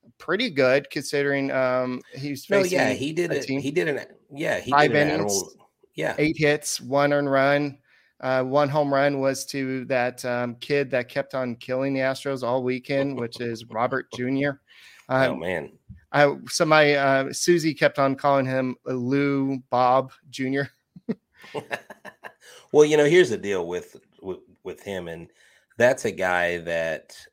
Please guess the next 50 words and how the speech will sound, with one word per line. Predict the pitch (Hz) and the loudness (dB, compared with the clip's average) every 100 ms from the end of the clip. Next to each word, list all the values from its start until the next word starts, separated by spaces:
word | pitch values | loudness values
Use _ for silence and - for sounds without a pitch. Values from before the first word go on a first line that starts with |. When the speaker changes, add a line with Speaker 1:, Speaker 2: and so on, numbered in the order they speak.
| _ - | _ -12
Speaker 2:
that | 90 82 | -10 -8
really | 92 95 101 90 | -6 -4 -2 -4
the | 85 | -6
White | 82 85 - | -6 -6 -8
Sox | 87 80 - - _ | -10 -10 -14 -20 _
depend | 87 - 90 92 | -20 -16 -12 -8
on. | 80 80 | -8 -8
And | 82 82 _ _ _ _ | -10 -12 _ _ _ _
really, | 117 156 170 | 0 2 2
when | 110 | 0
you | 98 | -2
look | 98 107 | -4 -4
at | - | -6
their | - 85 | -8 -10
lineup, | 80 85 101 73 - _ | -8 -6 -6 -8 -14 _
you | 98 | -20
think, | 98 101 95 | -16 -14 -12
"Okay, | 92 101 90 | -12 -10 -10
this | 90 107 - | -10 -10 -12
is, | 92 | -14
this | 110 110 | -14 -12
is | 95 | -10
an | 82 | -4
offense | 82 92 - 85 - | 0 0 -2 -14 -8
that | 87 80 | -8 -8
is | 80 | -12
formidable." | - 92 87 78 78 82 | -8 -6 -6 -8 -14 -14
You | 87 | -12
look | 92 104 | -8 -8
at | - | -8
their | 85 | -12
pitching. | 85 - 87 - 80 - 87 | -12 -8 -8 -8 -18 -20 _
This | 87 98 - | -6 -6 -6
is | 90 87 | -12 -6
a, | 85 80 - - - - | -6 -6 -10 -20 -16 -6
this | 98 | -2
is | 95 | -2
a | 90 | -2
pitching | 120 107 90 | -4 -6 -8
staff | 87 - 92 85 85 - | -12 -2 2 2 0 -10
that | 95 90 87 | -4 -4 -2
really | 95 95 87 | -4 -4 -4
has | 92 90 87 85 - - _ _ _ _ _ | -4 -4 -4 -8 -14 -18 _ _ _ _ _
some | - 113 | -4 0
really | 101 101 | 2 0
good | 87 85 | 0 -6
throwers | 92 95 95 | -2 0 -2
on | 95 | -4
the | 82 | -8
mound. | 80 95 85 | -6 -4 -6